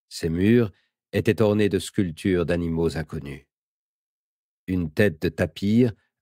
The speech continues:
affublée d'une corne sur le museau, intrigua particulièrement l'équipage. Mais il y avait aussi, gravées dans la pierre, des croix qu'Iguenamota reconnut comme l'emblème des étrangers de jadis.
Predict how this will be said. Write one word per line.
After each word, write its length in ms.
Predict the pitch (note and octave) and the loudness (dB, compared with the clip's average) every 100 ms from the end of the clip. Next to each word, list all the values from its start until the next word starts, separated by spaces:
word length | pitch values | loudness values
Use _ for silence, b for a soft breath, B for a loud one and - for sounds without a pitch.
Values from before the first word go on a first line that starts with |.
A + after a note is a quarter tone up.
| - | -6
affublée 520 | F#2+ - F2+ G2 G2+ | -4 -2 -2 2 0
d'une 240 | F2 E2+ | 0 -6
corne 400 | D2 G#2+ G2 E2+ | 0 0 2 -2
sur 240 | D#2 - D#2+ | -6 -4 -4
le 120 | D#2+ | -4
museau, 440 | E2+ E2 A2+ A2+ - _ _ _ - | -4 0 2 0 -6 _ _ _ -6
intrigua 640 | G#2+ - A2+ G2+ G#2+ G#2 | -4 0 0 0 0 -2
particulièrement 920 | F#2+ A2+ - - - F#2 F2+ E2 D#2 | -4 -6 -6 -8 -4 -2 -2 -2 -2
l'équipage. 680 | D2+ D2+ - - C#2+ C#2 - - _ _ _ _ _ _ _ _ _ _ | -4 -6 -10 -8 -8 -8 -14 -20 _ _ _ _ _ _ _ _ _ _
Mais 140 | G2 G2+ | -2 2
il 160 | A2+ | 4
y 100 | A2+ | 4
avait 260 | A#2 A#2+ A#2+ | 4 0 -2
aussi, 460 | A2 - C3+ A#2 - _ _ - | -4 -2 0 0 -2 _ _ -8
gravées 540 | F2+ F#2 G#2+ F#2 A2 | -6 -2 0 2 2
dans 160 | F2 D#2+ | 2 -2
la 100 | E2 | -2
pierre, 640 | - A2+ A2 F#2+ D#2+ C#2 _ _ _ _ _ _ _ _ | -4 -2 0 0 -4 -8 _ _ _ _ _ _ _ _
des 220 | - G2+ F#2+ | -4 -2 -2
croix 360 | - C3 B2 - | -2 0 0 -2
qu'Iguenamota 720 | - A2+ A2+ F#2+ F2+ F2+ - | -8 -2 0 0 0 -2 0
reconnut 580 | G2 G2 - F#2+ G#2+ G2+ - _ _ _ _ | 0 -2 -2 0 2 0 -6 _ _ _ _
comme 240 | A2+ F#2+ | -2 2
l'emblème 500 | G2 G2+ E2+ F#2+ E2+ | 2 0 0 0 0
des 240 | D#2 F2 F2+ | -4 -4 -4
étrangers 460 | - F2 D#2+ E2 | -8 -8 -6 -6
de 100 | D#2+ | -6
jadis. 720 | D2+ E2 D2+ C#2+ - - - | -6 -8 -10 -12 -14 -16 -16